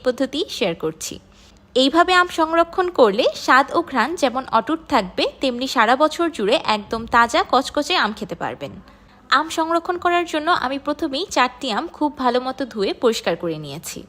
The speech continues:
এবার একটি পিলারের সাহায্যে আমের স্কিনগুলোকে পিল করে নিচ্ছি। ডিপ ফ্রিজে আম রাখলে সেগুলো বের করার পর নরম হয়ে যায়। সেই আমগুলো ডালে দিয়ে বা যেভাবেই খাওয়া হোক না কেন, খেতে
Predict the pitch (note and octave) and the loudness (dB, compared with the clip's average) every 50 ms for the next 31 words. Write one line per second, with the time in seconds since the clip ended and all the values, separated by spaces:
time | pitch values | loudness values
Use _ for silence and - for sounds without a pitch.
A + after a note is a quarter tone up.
0 | - - - C4+ B3 E4+ F4+ F#4 F4 - - F4 A4 - - C#4+ C4 C#4+ D4+ E4 | -8 -2 -2 2 4 4 4 4 0 0 -2 -2 0 0 0 0 2 2 2 2
1 | E4+ - F4 F4 F4+ F4+ - - C#4 E4 - - A#3 A3 A3+ A#3 - - - C4+ | 0 0 0 2 2 2 2 4 2 2 2 0 -2 -4 -4 -6 -8 -6 -6 -6
2 | C#4 D4 D#4 D4+ D#4+ D4+ D#4 - F#4 C5 - - B3+ A3 - F#3 F3 F3 E3 D#3 | -2 -2 0 0 0 -2 -2 -4 -6 -4 -2 -2 -2 -2 -2 -2 -2 -2 -4 -6
3 | D#3+ D#3+ - - - - - - _ - _ - _ - - - - - - - | -8 -10 -10 -10 -10 -10 -10 -14 _ -20 _ -20 _ -20 -20 -20 -20 -20 -10 -2
4 | G#3 C#4 D4 C#4+ - - F4+ F4 E4 F#4 F4+ - - C#4+ D4+ D#4+ D4+ A#3+ A3 - | 0 0 0 0 0 0 0 0 0 0 0 2 2 2 2 4 2 2 2 2
5 | B3+ G4 A#4+ - D#4 B3 A#3 B3+ C4+ C4 A#3 G#3+ A3+ A3+ - C#4+ D4 D#4 D#4+ D#4 | -2 -4 -2 0 -2 0 2 0 2 4 4 2 2 2 2 2 2 2 0 2
6 | - B3 F4+ A4+ G4 C#4 A3 F#3+ F#3 F3 F#3 G3+ E3 - - - - - - - | 2 2 2 2 2 0 2 2 0 -2 -4 -8 -8 -8 -8 -10 -10 -10 -10 -14
7 | - - - - - D4+ D#4+ E4 - D4+ D#4+ E4 E4 D#4+ C#4 A#3 C4+ F#4+ G#4+ D4 | -20 -18 -10 -4 -2 0 0 2 0 0 -2 -2 -2 0 4 4 4 4 4 4
8 | B3 A3 A3 A3+ C#4+ D4 C4 B3 G#3+ A#3+ C4 A4+ G4 E4 E4 D#4 C#4 B3+ C4 C4 | 6 6 6 4 2 -2 -2 -2 -2 -2 -2 0 2 2 2 2 2 0 0 0
9 | - A3 F#3 - G#3 F3+ G3 G3 E3+ - - F3 E3+ - E3+ E3 E3 E3+ - - | 0 -2 -2 0 0 0 0 0 -4 -8 -6 -8 -6 -6 -6 -6 -8 -8 -2 -2
10 | C4 B3+ - | 0 0 0